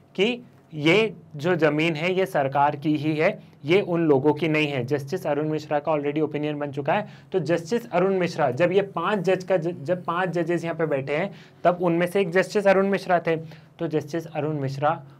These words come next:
उन लोगों के, जस्टिस अरुण मिश्रा सरकार के फेवर में डिसीजन देंगे, इसलिए लोग बोल रहे थे कि जस्टिस अरुण मिश्रा को रिक्यूज कर देना चाहिए। और जस्टिस अरुण मिश्रा बोल रहे थे कि नहीं,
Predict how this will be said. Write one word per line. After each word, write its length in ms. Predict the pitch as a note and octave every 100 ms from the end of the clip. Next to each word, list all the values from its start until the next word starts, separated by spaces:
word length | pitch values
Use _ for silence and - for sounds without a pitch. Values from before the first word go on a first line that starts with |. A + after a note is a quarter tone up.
| - D3+
उन 220 | E3+ F3+
लोगों 340 | D3+ C3+ C#3
के, 140 | C#3 D#3 - - - D3+
जस्टिस 380 | D3 D3 D#3+ D3
अरुण 260 | C3+ C#3
मिश्रा 300 | C3 C3+ E3+
सरकार 520 | E3+ C#3 C#3+ C#3+ C#3+
के 120 | D3 C#3
फेवर 380 | C#3 C3 C3+
में 140 | C#3 C#3
डिसीजन 460 | B2+ C3+ B2+ B2+
देंगे, 360 | B2 B2+ D3 F#3 - - D3+
इसलिए 260 | C#3+ E3+
लोग 240 | D3+ D3 C3
बोल 160 | C#3+
रहे 100 | C#3
थे 140 | C3+ D#3
कि 120 | F3+
जस्टिस 480 | C3+ C3 D3 D#3+ -
अरुण 280 | C#3+ D#3+
मिश्रा 320 | D3 C#3 C#3 B2
को 240 | E3 F3 -
रिक्यूज 540 | C3 A#2+ - E3+ F#3+ - - - -
कर 180 | D3+ D#3+
देना 380 | C3+ B2 C3+
चाहिए। 400 | C3+ A#2+ A2 G#2+ G#2+ - -
और 80 | D3
जस्टिस 400 | C#3 E3 F#3 F#3
अरुण 320 | - D#3+ G3
मिश्रा 280 | F#3+ F3+ F3+
बोल 220 | D3+ C#3+
रहे 140 | C#3 C#3
थे 140 | D#3+
कि 140 | D#3+ E3+
नहीं, 340 | C3 B2+